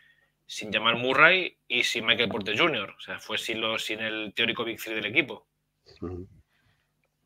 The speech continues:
Speaker 2: Así que yo, yo creo que esta semana, mm,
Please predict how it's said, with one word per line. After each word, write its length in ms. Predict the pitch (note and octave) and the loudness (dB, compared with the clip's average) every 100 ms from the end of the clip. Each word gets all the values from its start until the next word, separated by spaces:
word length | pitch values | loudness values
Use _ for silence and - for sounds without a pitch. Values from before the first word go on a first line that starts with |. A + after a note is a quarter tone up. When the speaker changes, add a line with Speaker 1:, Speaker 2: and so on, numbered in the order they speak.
| _ _ _ - | _ _ _ 0
Speaker 2:
Así 320 | G2 F#2+ A2 | 2 2 4
que 120 | G#2+ | 4
yo, 120 | G#2+ D3 | 4 2
yo 180 | A#2+ B2 | 4 8
creo 140 | A#2+ | 12
que 60 | A#2 | 12
esta 160 | - | 10
semana, 640 | A2 G#2+ A2 A2 A2 A2 G#2 - - _ | 10 12 12 12 12 10 8 2 -12 _
mm, 120 | - | -10